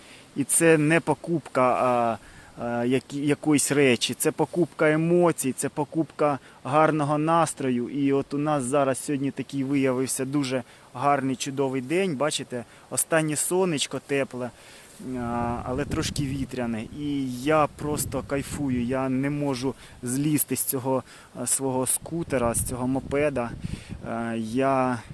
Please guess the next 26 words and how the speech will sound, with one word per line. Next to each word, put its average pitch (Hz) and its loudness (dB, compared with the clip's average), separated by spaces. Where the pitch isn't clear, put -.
виїжджаю 135 2
з 123 -2
дітьми, 123 0
діти 135 -2
кайфують 139 2
від 127 -6
того, 139 -2
що 135 -2
вони 135 0
сидять 131 0
у - -6
мене 127 0
з-, 113 -6
позаду, 127 2
тримаються 135 0
руками 135 2
і, 123 -4
ну, 202 -6
я 156 -2
не 131 -2
знаю, 113 -4
це, 160 2
це 185 2
неймовірно 113 2
щось. - -8
Тому 160 -2